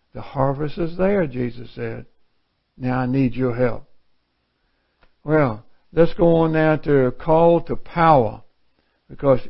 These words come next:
guess what? I need the power. <laughs> I gotta have the power. That's what we found out in, uh, Acts chapter two, wasn't it?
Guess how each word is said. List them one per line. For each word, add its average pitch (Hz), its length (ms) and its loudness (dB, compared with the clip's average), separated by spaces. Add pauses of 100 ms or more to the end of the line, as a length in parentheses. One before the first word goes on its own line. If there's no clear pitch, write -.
(140)
guess 143 260 -4
what? 135 340 0 (540)
I 117 160 -4
need 117 400 2
the 107 80 -2
power. 117 520 0 (140)
<laughs> - 220 -2 (1300)
I 123 100 -12
gotta 135 340 2
have 135 280 2
the 123 60 -2
power. 131 580 -2
That's 131 200 -8
what 196 160 2
we 151 120 0
found 147 380 0
out 147 260 2
in, 131 260 -2
uh, 127 200 -2
Acts 147 300 -2
chapter 151 340 -4
two, 185 360 0
wasn't 143 260 -2
it? - 160 -10